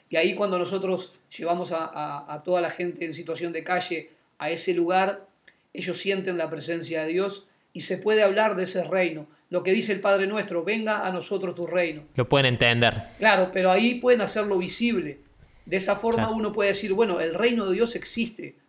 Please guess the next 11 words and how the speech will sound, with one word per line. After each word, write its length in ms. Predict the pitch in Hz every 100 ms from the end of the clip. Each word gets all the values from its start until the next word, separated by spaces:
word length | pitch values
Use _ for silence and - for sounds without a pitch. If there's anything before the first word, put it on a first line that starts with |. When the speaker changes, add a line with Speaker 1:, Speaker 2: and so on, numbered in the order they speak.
| _ _
Speaker 1:
Basta 360 | - 214 214 233
querer, 520 | 196 202 202 175 - _ _ -
eh, 640 | 160 151 147 147 - - _ _ _ _ _ _
integrar 680 | - 185 180 180 214 220 - - _ -
ese 260 | 180 202
reino 540 | 196 214 214 226 247 - _ _ _
y 80 | 165
las 140 | 160
puertas 380 | - 226 196 185
están 180 | 165 170
abiertas. 440 | 165 190 165 131